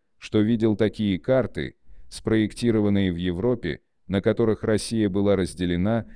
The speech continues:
на несколько самостоятельных государств. Ранее Путин заявил, что в тысяча девятьсот девяностые годы в России, по сути, шла гражданская война, сложная ситуация была в экономике и в вооруженных силах.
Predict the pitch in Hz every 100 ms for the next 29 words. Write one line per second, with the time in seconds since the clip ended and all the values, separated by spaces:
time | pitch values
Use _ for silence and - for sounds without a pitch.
0 | - - 92 107 120 113 120 107 113 123
1 | 113 - 110 104 92 98 95 85 98 -
2 | 107 98 69 - - - _ _ _ _
3 | _ _ _ _ _ _ _ _ _ _
4 | _ - - - - 110 123 120 117 120
5 | 113 110 92 101 95 90 120 113 - _
6 | - - 107 - 123 120 104 110 110 110
7 | - 117 95 104 101 101 90 - 92 82
8 | 101 90 85 92 - 98 87 71 71 -
9 | 127 127 76 - - - - 110 113 110
10 | 113 101 113 104 - 101 95 98 98 104
11 | 98 - _ _ - 113 113 110 107 101
12 | 104 107 107 101 101 95 90 95 90 90
13 | 95 98 101 98 - 101 90 90 101 98
14 | 85 98 92 87 - 87 73 53 -